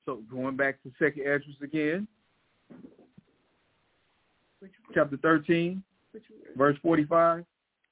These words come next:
Speaker 2: For through that country there was a great way to go, namely of a year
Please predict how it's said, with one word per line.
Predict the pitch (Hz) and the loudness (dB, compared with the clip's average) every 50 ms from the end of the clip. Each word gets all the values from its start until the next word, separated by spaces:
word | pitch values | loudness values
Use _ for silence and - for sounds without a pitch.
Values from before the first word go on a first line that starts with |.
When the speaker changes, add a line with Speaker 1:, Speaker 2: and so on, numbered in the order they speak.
| _ _ _ _ - | _ _ _ _ -8
Speaker 2:
For | 233 240 247 254 254 254 - _ | -6 -6 -4 -6 -8 -8 -10 _
through | 277 262 294 320 339 339 | -12 -8 -8 -6 -6 -4
that | 311 285 269 - - - | -4 -4 -4 -6 -8 -10
country | - 294 285 294 294 - 254 220 220 208 | -8 -6 -6 -6 -8 -6 -4 -4 -4 -2
there | 196 226 240 254 | -2 -2 -2 -2
was | 262 262 240 247 - | -4 -4 -6 -8 -8
a | - 214 208 185 | -8 -10 -10 -6
great | - 233 247 269 302 - - | -4 -2 0 0 -2 -2 -4
way | 233 240 233 226 226 - | -2 2 2 2 0 0
to | - 208 | -8 -6
go, | 185 233 226 202 - - - - _ _ _ _ | -2 0 0 0 -2 -4 -8 -14 _ _ _ _
namely | 208 220 233 269 302 302 269 233 226 220 226 - - | -4 -2 0 2 2 0 0 2 2 0 0 0 -2
of | 208 196 208 | -2 0 0
a | 196 190 190 190 | 0 0 -2 -4
year | 214 269 294 294 294 285 285 | -4 0 2 4 4 4 4